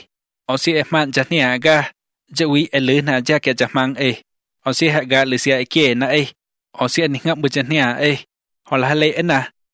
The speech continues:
Hì co quan lì ninh. Ê nè chả man nè à. Họ chả là hôp lư. Đây là con phệ phù nì hì kẹt phi đế. Lư phệ là là.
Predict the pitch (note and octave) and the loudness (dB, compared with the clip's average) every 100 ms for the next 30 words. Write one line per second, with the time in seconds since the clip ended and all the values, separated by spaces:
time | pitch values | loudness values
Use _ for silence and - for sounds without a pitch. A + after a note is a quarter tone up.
0 | _ _ C#3+ - F3+ D#3+ - D#3+ C3 B2 | _ _ -10 -2 0 0 0 0 0 -2
1 | C#3+ C#3 - _ _ - C3+ D3+ D#3 C3 | 0 -2 -4 _ _ -6 -4 0 0 0
2 | C3+ B2+ C#3 C3+ - D3 A#2 C3+ C3+ - | -2 0 -2 -2 -2 -2 0 0 -2 -4
3 | _ _ _ _ - C#3 C3 B2+ A#2+ D#3+ | _ _ _ _ -6 -4 -2 -2 2 2
4 | E3+ D3 C#3 - _ _ D#3 D#3 - D3 | 4 2 2 -2 _ _ -2 0 2 0
5 | D#3+ C#3+ A#2+ C3+ B2+ D#3+ D3 B2+ A#2 A#2+ | 2 0 0 -4 -2 -2 0 -2 -2 0
6 | C3 C#3+ C#3+ - _ _ - C3 - D3+ | 2 2 0 -8 _ _ -6 -2 0 0
7 | B2+ B2 B2 A#2+ | 0 0 2 0